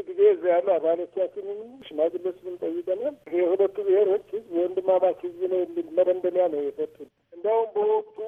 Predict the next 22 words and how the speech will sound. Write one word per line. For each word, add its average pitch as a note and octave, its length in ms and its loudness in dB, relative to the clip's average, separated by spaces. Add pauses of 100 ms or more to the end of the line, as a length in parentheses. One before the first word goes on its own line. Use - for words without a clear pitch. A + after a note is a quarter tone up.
(160)
እነዚሁ F3+ 380 -2 (200)
መቼም E3 360 -4
ወጣት F#3+ 340 4
ናቸውና F#3 460 -2 (100)
ወጣቶች E3 460 0
አንዳንድ E3+ 460 0
ነገር D#3+ 300 0 (380)
ሲጀምሩ F3 480 -2 (300)
በአብዛኛው G#3+ 680 4 (160)
እነዚህ F3 360 0
የትግራይ G3 400 2
ተወላጆች G3+ 600 4 (160)
መጠለያ F3 520 0
በመስጠት F#3+ 580 -4
እንዳይመቱ F#3 640 2
በመከላከል F#3+ 720 0
በንብረታቸው E3 640 -2
ላይ D#3 120 0
እንትን D#3+ 180 -10
እንዲያደርጉ D#3 460 -4 (440)
እንትን D3 260 -12
ያደረጉት F3 580 4